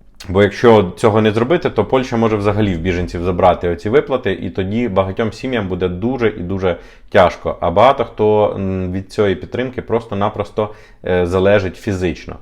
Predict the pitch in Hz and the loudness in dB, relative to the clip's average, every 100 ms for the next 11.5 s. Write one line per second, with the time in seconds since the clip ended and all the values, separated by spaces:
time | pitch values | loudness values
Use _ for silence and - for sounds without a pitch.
0 | - - - - - 90 92 139 120 80 | -20 -20 -20 -20 -4 0 4 6 6 2
1 | 73 - - - 113 147 143 127 120 117 | -6 -10 -20 -6 2 4 4 2 4 6
2 | 101 90 85 - - 113 107 113 110 85 | 6 4 0 -2 -4 -2 2 2 2 0
3 | 71 - - 85 85 85 82 - 95 95 | -6 -18 -6 -2 0 2 0 -2 -4 -2
4 | 98 107 110 98 90 92 95 - 104 98 | 0 0 -2 -2 -4 0 -2 0 -2 0
5 | 101 - 107 95 95 87 - 85 90 104 | -2 0 -2 0 -2 -2 -4 -6 -4 -2
6 | 90 87 95 95 92 92 110 98 90 90 | -2 -4 -2 -2 -2 -2 0 0 0 0
7 | 92 - 85 85 90 87 95 - 98 87 | -2 0 -2 -2 -6 -6 -6 -2 0 0
8 | 82 90 85 87 90 87 - 92 85 92 | -2 -6 -8 -6 -4 -4 -4 -4 -2 0
9 | 98 143 156 170 - - - - 107 104 | 2 0 -2 -14 -16 -18 -16 -6 -2 4
10 | 104 - 95 90 - 107 117 107 92 85 | 2 2 -2 -2 0 0 0 -2 -4 -4
11 | 87 - 135 147 139 | -6 -4 0 0 -2